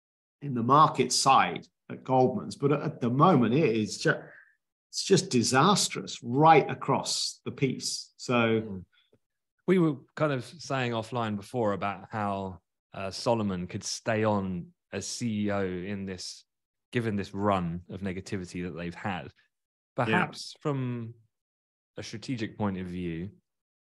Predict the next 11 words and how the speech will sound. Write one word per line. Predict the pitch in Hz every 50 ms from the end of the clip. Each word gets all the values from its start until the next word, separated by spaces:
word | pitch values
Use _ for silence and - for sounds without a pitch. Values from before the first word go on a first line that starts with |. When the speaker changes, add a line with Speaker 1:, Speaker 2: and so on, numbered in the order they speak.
| _ _ -
Speaker 2:
um, | 98 98 98 98 95 95 95 95 - - _ _ _ _ _ _ _ _ _ _ _ _ _ - - - - - _ -
there's | - 120 117 -
still | - - 139 123 110
a |
long | 110 113 120 117 110 104
process | 104 - 117 110 104 - 101 - -
to | -
go | 90 120 120 113 110
through | - - 85 85
to | 85 - - 98
exit | 110 107 - - - 95 76 62